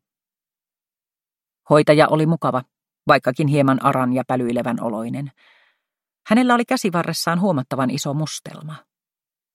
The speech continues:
Eikka oli yliaktiivinen, hyppi ja riehui suuna päänä. Olikohan sittenkään ollut fiksua tulla koiran kanssa Pasin luo?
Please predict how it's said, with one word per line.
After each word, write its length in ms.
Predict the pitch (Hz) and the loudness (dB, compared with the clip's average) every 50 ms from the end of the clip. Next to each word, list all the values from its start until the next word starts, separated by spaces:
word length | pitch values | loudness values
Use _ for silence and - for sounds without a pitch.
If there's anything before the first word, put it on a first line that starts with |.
| _ - | _ -4
Eikka 360 | - 131 123 - _ - 98 | -2 -2 -2 -2 _ -6 -4
oli 180 | 113 113 - - | -4 -4 -4 -4
yliaktiivinen, 800 | 120 117 110 113 113 - - - - 117 113 123 123 123 123 131 - _ _ _ - | -4 -4 -4 -6 -8 -8 -10 -10 -8 -8 -6 -4 -6 -6 -6 -8 -12 _ _ _ 2
hyppi 320 | 165 151 - _ _ 143 | 2 2 2 _ _ 0
ja 100 | 139 131 | 2 2
riehui 420 | 131 151 147 139 135 139 127 123 123 | 2 2 2 2 0 -2 -4 -6 -4
suuna 320 | - 147 139 131 127 117 - | -4 -4 -2 -2 -2 -4 -4
päänä. 320 | 131 123 120 120 117 123 - _ _ _ _ _ _ _ _ _ _ _ _ _ _ _ _ _ _ _ | -6 -6 -6 -6 -8 -10 -12 _ _ _ _ _ _ _ _ _ _ _ _ _ _ _ _ _ _ _
Olikohan 440 | 214 247 269 - 247 202 226 220 208 | 2 2 4 2 2 2 2 0 0
sittenkään 600 | - 302 - _ - 147 135 - 131 135 - - | -2 -6 -6 _ -4 -4 -2 0 -2 -2 0 0
ollut 240 | 143 139 135 131 - | 0 0 -2 -4 -6
fiksua 360 | - 131 - - - 104 110 120 | -8 -8 -8 -10 -8 -8 -8 -8
tulla 160 | 113 117 120 120 - | -6 -6 -8 -8 -2
koiran 340 | - 139 131 120 120 120 120 | -2 -2 0 0 -4 -6 -4
kanssa 300 | - 120 117 - - - - | -4 -4 -4 -6 -8 -8 -8
Pasin 300 | 107 - - - 92 - - | -8 -8 -8 -12 -16 -16 -18
luo? 200 | - - 160 151 | -20 -20 -20 -20